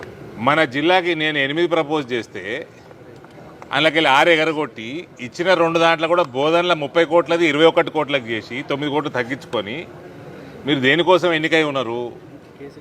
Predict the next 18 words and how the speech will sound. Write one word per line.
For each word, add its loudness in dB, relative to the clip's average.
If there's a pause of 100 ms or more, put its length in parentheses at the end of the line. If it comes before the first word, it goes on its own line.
(760)
ఇద్దరిద్దరు 4
ఎమ్మెల్యేలు 2
ఉన్నారు. -6 (1300)
ఇందులో 4
మళ్ళా 4 (360)
ఇప్పటికీ 2 (140)
ఎన్నిసార్లు 2
మీడియా 2
ముందర 0
మాట్లాడినా, 0 (340)
దున్నపోతు 0
మీద 2
వర్షం 4
పడ్డట్టే 2
ఉన్నది 0
ఈ 0
కాంగ్రెస్ 0
ఎమ్మెల్యేలకి -4